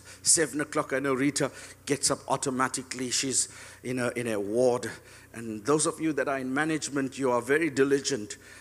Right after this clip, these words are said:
You don't need a clock to get you up. If you're not in management, you normally set alarm clocks to get you up.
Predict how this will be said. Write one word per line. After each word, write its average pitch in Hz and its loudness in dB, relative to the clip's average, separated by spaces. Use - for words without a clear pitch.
You 127 0
don't 143 2
need 147 6
a 135 6
clock - -4
to 117 -8
get 117 -6
you 110 -2
up. 98 -8
If 147 0
you're 143 4
not 139 6
in 151 0
management, 143 0
you 139 -2
normally 131 2
set 131 0
alarm 120 -2
clocks - -4
to 131 -8
get 123 -6
you 117 -4
up. 90 -8